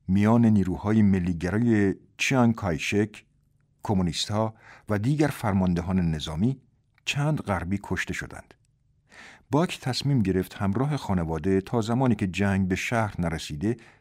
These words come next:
در شهر بماند. هنگامی که جنگ به شهر رسید، خانهٔ باک‌ها غارت شد و یک چینی فقیر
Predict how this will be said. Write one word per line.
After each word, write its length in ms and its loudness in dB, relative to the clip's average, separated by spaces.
در 140 -2
شهر 400 -2
بماند. 440 -2
هنگامی 400 2
که 120 0
جنگ 440 2
به 60 0
شهر 420 -2
رسید، 380 -4
خانهٔ 480 2
باک‌ها 440 -2
غارت 440 0
شد 320 -4
و 100 0
یک 180 0
چینی 360 4
فقیر 640 -2